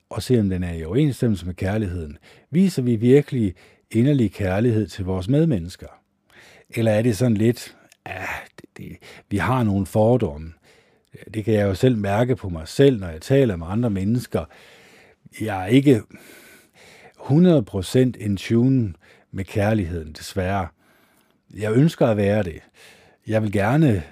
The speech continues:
være så tæt på kærligheden som overhovedet muligt. Men det er ligesom om, at jeg også i det liv, jeg har levet, er blevet påvirket i negativ retning, øh, til altid at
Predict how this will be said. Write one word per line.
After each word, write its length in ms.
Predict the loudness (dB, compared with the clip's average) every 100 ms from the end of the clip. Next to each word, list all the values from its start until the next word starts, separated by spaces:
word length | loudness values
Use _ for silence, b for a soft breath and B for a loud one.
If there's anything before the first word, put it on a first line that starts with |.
| -18
være 400 | -8 -4 0 -2
så 120 | -4 -6
tæt 260 | -2 -2
på 100 | -4
kærligheden 540 | -6 -2 0 0 0 -4
som 180 | -8
overhovedet 340 | -12 -6 -2 0
muligt. 360 | 2 0 -2 b b b b b b b
Men 480 | -2 2 2 0 -2 -2
det 120 | 0
er 120 | 2
ligesom 360 | 0 -2 -2 0
om, 200 | 0 -2
at 300 | -4 -6 -6 b b b b b b b b _ _ _
jeg 220 | -4 -2 0
også 600 | 0 0 0 0 0 -4 _ _ _ _ _
i 140 | -8
det 200 | 0 0
liv, 240 | 2 2 2
jeg 120 | 0
har 60 | -2
levet, 440 | -2 4 4 2 -2
er 160 | -10
blevet 200 | -2 -2
påvirket 760 | -2 -2 0 4 4 4 2 0
i 60 | -2
negativ 500 | -2 -2 -2 -2 -2
retning, 520 | -2 -4 -8 -12 -14 B B B B -20
øh, 60 | -20 -4
til 180 | 0
altid 540 | 2 0 -2 -2 -2 -2
at 340 | -4 -8 -10